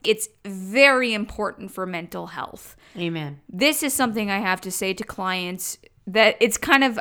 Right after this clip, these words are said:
Speaker 1: I almost have to apologize to them first for, like, speaking to them like a child.
Speaker 2: Like it's too basic.
Speaker 1: Exactly.
Speaker 2: Yeah.
Speaker 1: Like, I have to be like,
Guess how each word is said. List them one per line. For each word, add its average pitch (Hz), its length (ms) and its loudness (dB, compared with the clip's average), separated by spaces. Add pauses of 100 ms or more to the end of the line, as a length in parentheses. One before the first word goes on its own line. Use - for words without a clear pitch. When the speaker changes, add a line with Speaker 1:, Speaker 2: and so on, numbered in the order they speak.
Speaker 1:
I 220 140 6
almost 226 320 0
have 226 140 2
to 214 100 0
apologize 220 680 0
to 220 100 -6
them 196 220 -6
first 208 400 -4
for, - 300 -6 (100)
like, 180 340 -6 (300)
speaking 247 500 -2
to - 100 -8
them 220 200 -2
like 233 180 -4
a 220 60 -2
child. 214 640 2 (180)
Speaker 2:
Like 170 280 -4
it's 165 160 -8
too 180 140 -4
basic. 165 500 -4
Speaker 1:
Exactly. 233 580 8
Speaker 2:
Yeah. 160 60 -2
Speaker 1:
Like, 202 200 2
I 220 60 2
have 247 220 4
to 262 100 -6
be 247 120 0
like, 226 300 2